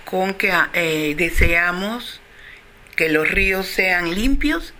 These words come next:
y sean libres, que todos poga-, ponda-, podamos, eh, acceder a lo que, a las bondades del río, eh,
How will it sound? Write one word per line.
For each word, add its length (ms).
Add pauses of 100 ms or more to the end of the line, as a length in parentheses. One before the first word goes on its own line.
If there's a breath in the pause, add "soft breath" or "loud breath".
(420)
y 100
sean 460
libres, 480 (840 loud breath)
que 120
todos 400
poga-, 500
ponda-, 720
podamos, 920 (480 loud breath)
eh, 720 (480)
acceder 880 (120)
a 80
lo 260
que, 460
a 60
las 200
bondades 540
del 200
río, 500 (960 loud breath)
eh, 880